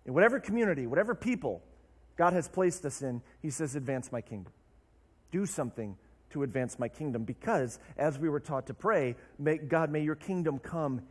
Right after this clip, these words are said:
here as it is in heaven." The message isn't, "Hey, you gotta, you know, the, here's the gospel. If you do this thing someday, it would be great." The message of the gospel is, "Hey, how are you bringing God's kingdom to exactly where you are right here and right now?" 'Cause as Jesus said, "The kingdom of God is among you."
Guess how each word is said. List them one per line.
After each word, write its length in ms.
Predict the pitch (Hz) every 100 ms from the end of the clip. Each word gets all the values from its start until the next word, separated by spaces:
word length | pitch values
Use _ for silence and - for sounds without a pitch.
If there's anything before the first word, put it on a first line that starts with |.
| - -
here 460 | 214 190 123 110 104 - - - - - -
as 160 | 135 139
it 100 | 127
is 160 | 120
in 80 | 113
heaven." 260 | 113 113 85
The 40 |
message 400 | 117 165 170 143
isn't, 280 | 156 131 139
"Hey, 200 | 156 147 127
you 60 |
gotta, 260 | 143 156 139 120
you 140 | 147
know, 180 | 131 117 113 120
the, 180 | 117 131 107
here's 220 | 135 151
the 80 | 135
gospel. 400 | 135 139 - 139
If 140 | 127
you 80 | 135
do 100 | 131
this 200 | 135 127
thing 180 | 151 127
someday, 400 | - 165 165 131
it 60 | 123
would 80 |
be 60 | 113
great." 220 | 110 127 - -
The 80 | 135
message 320 | 151 180 160
of 80 | 131
the 80 | 123
gospel 420 | 131 143 - 127
is, 120 | 117
"Hey, 120 | - 143
how 160 | 156
are 60 | 208
you 100 | 170
bringing 320 | 139 165 139
God's 280 | 135 131 -
kingdom 340 | 151 139 120
to 140 | 117 123
exactly 440 | 101 131 139 135
where 160 | 117 127
you 240 | 117 113
are 100 | 117
right 240 | 113 120 -
here 140 | 127
and 80 | 110
right 160 | 117 107
now?" 200 | 120 107 - -
'Cause 160 | 131
as 100 | 135
Jesus 320 | - 170 135 -
said, 280 | 160 131 - -
"The 80 | -
kingdom 300 | - 185 180
of 100 | 143
God 280 | 151 147 -
is 320 | 151 143 127 - - - -
among 320 | 104 143
you." 100 | 127